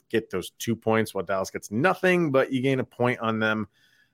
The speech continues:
Uh, that's okay. You still have a couple games in hand, I think, on, on Dallas. So things are continue to look good for the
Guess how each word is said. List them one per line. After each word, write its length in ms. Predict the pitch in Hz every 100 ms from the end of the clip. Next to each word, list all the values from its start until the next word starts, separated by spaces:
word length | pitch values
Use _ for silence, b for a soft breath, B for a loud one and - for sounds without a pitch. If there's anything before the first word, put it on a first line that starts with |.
| _
Uh, 260 | - 98 98
that's 200 | 107 -
okay. 160 | 95 104
You 60 |
still 280 | 107 - 131
have 120 | 135
a 40 | 117
couple 220 | 117 107
games 200 | 107 92
in 80 | 85
hand, 380 | - 110 95
I 60 | 82
think, 260 | - 82 87
on, 220 | 85 82
on 120 | 85 85
Dallas. 280 | 82 85
So 80 | 95
things 280 | - 131 117
are 140 | 107
continue 440 | 90 104 - 123 113
to 80 | 98
look 280 | 104 - _
good 280 | 110 104 95
for 240 | - 104
the 160 | 95